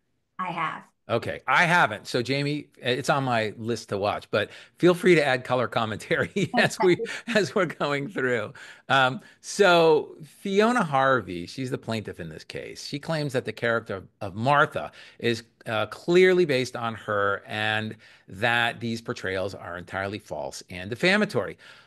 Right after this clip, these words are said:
Speaker 2: Harvey asserts that the series portrayal of Martha goes far beyond the actual events and fabricates serious criminal acts she never committed. This, she argues, has caused severe damage to her reputation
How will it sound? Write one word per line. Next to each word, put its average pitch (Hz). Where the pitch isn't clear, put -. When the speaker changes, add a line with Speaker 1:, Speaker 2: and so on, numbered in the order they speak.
Speaker 2:
Harvey 175
asserts 127
that 104
the 95
series 120
portrayal 113
of 117
Martha 104
goes 110
far 135
beyond 135
the 113
actual 123
events 123
and 98
fabricates 151
serious 196
criminal 160
acts 110
she -
never 117
committed. 123
This, 170
she 113
argues, 90
has 85
caused 98
severe 175
damage 160
to 120
her 107
reputation 151